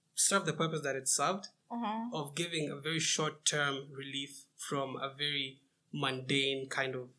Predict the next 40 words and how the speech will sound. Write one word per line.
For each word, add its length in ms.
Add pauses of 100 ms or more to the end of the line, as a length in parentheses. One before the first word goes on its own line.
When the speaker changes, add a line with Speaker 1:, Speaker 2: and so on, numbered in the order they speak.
(260)
Speaker 1:
eh, 120 (220)
feeling. 440 (600)
Speaker 2:
Mm-hmm. 340 (220)
Speaker 1:
Now, 300 (460)
later 400
on 240
in 100
the 80
evening, 480 (140)
she 240
still 320
had 340 (340)
leftovers 640
and 140
she 160
did 120
not 200
think 120
about 220
a 40
cupcake. 440
And 100
I 60
brought 160
the 80
cupcake 380
back 180
up. 240
I 40
was 100
like, 160
"Amy, 180
do 60
you 80
want 100
a 60
cupcake?" 400
She's 120
like, 200
"Nah." 160